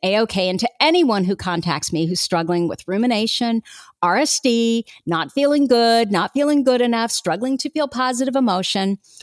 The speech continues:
I have literally talked about this concept every single day since December when I first read about it in Doctor Ned Hallowell and Doctor John Ratey's new book, A D H D two point oh, which, you know,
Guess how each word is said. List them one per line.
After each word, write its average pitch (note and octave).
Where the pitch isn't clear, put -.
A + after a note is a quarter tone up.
I C#4
have E4
literally A#3+
talked F#3
about -
this -
concept F3
every B3+
single A#3
day G3
since F#3+
December G#3
when G#3+
I G#3
first B3
read F#3+
about E3
it F3
in F3+
Doctor E3
Ned D#3+
Hallowell G#3+
and E3+
Doctor D#3
John D3+
Ratey's E3+
new D#3
book, C4
A F#3+
D E3+
H -
D F3
two -
point D#3+
oh, B3
which, -
you A3+
know, G3